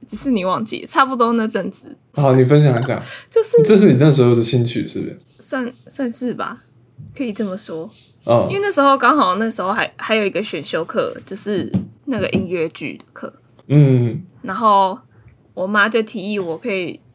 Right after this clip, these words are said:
Speaker 1: 去上唱歌课，因为她也很想要我去学学看，那我就去学。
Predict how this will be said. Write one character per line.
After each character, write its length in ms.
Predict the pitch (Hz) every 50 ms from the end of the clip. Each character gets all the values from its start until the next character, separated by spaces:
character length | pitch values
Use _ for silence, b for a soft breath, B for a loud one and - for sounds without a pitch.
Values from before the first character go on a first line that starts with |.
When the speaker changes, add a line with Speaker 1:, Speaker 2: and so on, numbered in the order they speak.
| _ _ _
Speaker 1:
去 140 | - - 214
上 200 | 214 233 196 196
唱 240 | 220 - 196 170 180 -
歌 140 | 127 123 -
课， 180 | - - -
因 80 | 202 254
为 60 | 302
她 100 | 330 262
也 80 | 240 233
很 140 | 233 190 214
想 160 | 226 170 160
要 80 | 175 165
我 100 | 147 -
去 320 | - 175 175 160 - -
学 160 | - - -
学 240 | - - - - - -
看， 180 | - - 143 151 156
那 120 | 170 165
我 140 | 160 156 147
就 100 | - 143
去 160 | 139 147 151
学。 380 | - - - - - - -